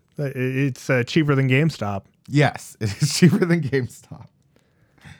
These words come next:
Speaker 1: All right, and for my final pick of the week, I have Uranium Energy,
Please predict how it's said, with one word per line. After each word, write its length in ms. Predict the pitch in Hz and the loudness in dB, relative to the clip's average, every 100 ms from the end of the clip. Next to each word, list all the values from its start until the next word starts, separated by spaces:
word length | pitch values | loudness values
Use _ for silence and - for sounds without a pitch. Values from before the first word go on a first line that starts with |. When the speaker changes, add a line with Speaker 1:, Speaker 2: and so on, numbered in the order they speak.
| _ - | _ -4
Speaker 1:
All 140 | 185 | 0
right, 300 | 165 131 120 | 2 2 0
and 140 | 135 120 | -2 0
for 140 | 175 | 2
my 240 | 160 208 | 2 0
final 480 | 202 - 196 254 262 | -2 -2 -2 0 0
pick 260 | 226 214 226 | 0 -2 0
of 60 | |
the 100 | 202 | 0
week, 560 | 196 190 123 113 - - _ _ - | 2 2 2 -2 -8 -20 _ _ -2
I 140 | 160 | 0
have 320 | 160 165 160 | 0 -2 0
Uranium 680 | 127 127 123 143 214 220 180 | 2 4 4 4 4 2 2
Energy, 640 | 170 208 117 104 92 90 | 2 2 0 -4 -10 -14